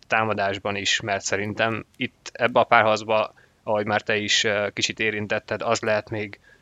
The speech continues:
döntő faktor, hogy melyik csapat tud jobban védekezni és jobban leszedni a első sorait a másiknak. Hogyha a támadása is megjön a Tampának,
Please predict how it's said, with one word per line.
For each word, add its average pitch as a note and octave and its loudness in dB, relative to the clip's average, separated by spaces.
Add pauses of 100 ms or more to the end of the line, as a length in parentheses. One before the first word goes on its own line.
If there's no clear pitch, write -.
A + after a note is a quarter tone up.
(140)
döntő A2+ 0
faktor, G#2+ 0
hogy A2 -4
melyik G#2+ 0
csapat G#2 -2
tud A2 -10
jobban A2+ 0
védekezni G#2 -4
és G#2 0
jobban A2 0
leszedni G#2 -4
a G#2 -2 (360)
első G#2+ 4
sorait G#2 2
a G2+ -4
másiknak. B2 2 (560)
Hogyha G#2+ -2
a G#2 2
támadása C3 8
is A#2 2
megjön A#2+ 2
a G#2 -2
Tampának, C#3+ 2